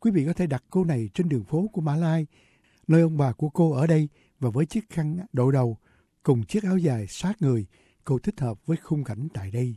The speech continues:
Rồi một lần nữa, cô cũng thích hợp tại Katanning, vì thị trấn này là một trong các nơi đa văn hóa nhất, với khoảng bốn mươi sắc tộc, nhận nơi đây là quê hương thứ hai.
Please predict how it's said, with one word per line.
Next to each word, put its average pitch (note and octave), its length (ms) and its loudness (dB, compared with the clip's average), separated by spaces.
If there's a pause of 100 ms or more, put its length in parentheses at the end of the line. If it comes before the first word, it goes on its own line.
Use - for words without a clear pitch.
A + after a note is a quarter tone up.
(640)
Rồi C#3+ 140 6
một D#3 100 4
lần C#3+ 200 2
nữa, C#3 280 2
cô F#3 100 2
cũng F#3 160 -2
thích A#3+ 160 -4
hợp A#2+ 180 -4 (100)
tại A#2 280 -6 (200)
Katanning, D#3+ 500 2 (420)
vì C3+ 160 2
thị C#3 120 -2
trấn A3+ 220 0
này C#3+ 200 2
là B2+ 140 -2
một A#2+ 260 -2 (200)
trong E3+ 180 2
các A3 180 -2
nơi E3+ 220 2 (200)
đa D#3+ 200 2
văn D#3+ 140 -2
hóa E3+ 200 -2
nhất, A3 200 2 (460)
với F#3+ 120 2
khoảng B2+ 280 -8 (220)
bốn G3+ 180 2
mươi D#3+ 140 2
sắc - 220 -8
tộc, A2 180 -6 (420)
nhận A#2+ 320 0
nơi D3+ 140 4
đây D3 200 2 (200)
là A2+ 320 -2
quê C3+ 160 2
hương B2+ 300 2
thứ E3 100 0
hai. B2 320 -2